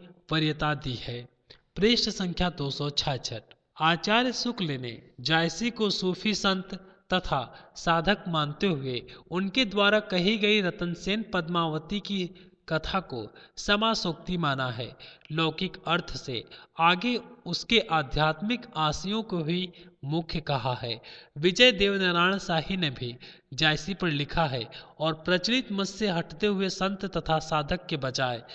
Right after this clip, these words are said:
उनके कवि रूप को ही मुख्य कहा है। रतन सेन पद्मावती की उनके द्वारा कही गई कथा की आध्यात्मिक व्यंजना को तहजीर न देते हुए उन्होंने लिखा है कि जायसी मध्यकाल के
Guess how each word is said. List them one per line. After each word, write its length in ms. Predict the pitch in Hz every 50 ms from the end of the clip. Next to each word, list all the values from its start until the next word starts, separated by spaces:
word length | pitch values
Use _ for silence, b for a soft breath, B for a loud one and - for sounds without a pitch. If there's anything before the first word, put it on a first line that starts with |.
| B B B B B -
उनके 340 | 156 165 170 160 - 190 185
कवि 340 | 185 185 165 165 185 208 202
रूप 260 | 175 180 185 180 185
को 160 | - 170 160
ही 300 | 151 - - 160 160 156 B B B B B -
मुख्य 400 | 135 143 156 156 156 160 - 165
कहा 360 | 156 - 147 131 123 131 127 117
है। 220 | 123 120 113 107 B B B B B B B -
रतन 340 | 156 180 180 - 247 254 240
सेन 460 | - - 220 220 226 226 220 214 - - - -
पद्मावती 600 | 165 160 151 160 170 160 160 165 165 165 220 226
की 240 | 220 220 - 220 208
उनके 380 | - 170 165 165 165 - 190 180
द्वारा 300 | 156 156 151 151 151 151
कही 340 | 147 - 156 160 160 185
गई 180 | 170 190 170 170
कथा 360 | 170 - 156 147 - - 170
की 280 | 160 165 - 123 107 - B B B B B -
आध्यात्मिक 640 | 131 135 127 120 - - 156 160 156 160 202 226 220 220 -
व्यंजना 440 | 165 160 156 147 165 160 165 160 165
को 380 | 160 - - 127 123 113 B B B B B B _ -
तहजीर 600 | 156 147 143 139 127 123 151 180 208 220 208 185
न 140 | 180 175 165
देते 340 | 143 151 147 151 - 185
हुए 280 | 180 165 147 139 143 143
उन्होंने 480 | 135 139 143 127 151 156 156 156 147 127
लिखा 380 | 127 135 127 - - 165 151
है 240 | 127 120 113 104 B B B B B B B B _
कि 100 | - 170
जायसी 440 | 165 147 175 175 180 180 - - 240
मध्यकाल 580 | 220 202 185 175 151 175 165 - 175 170 175 175
के 240 | 170 170 - 180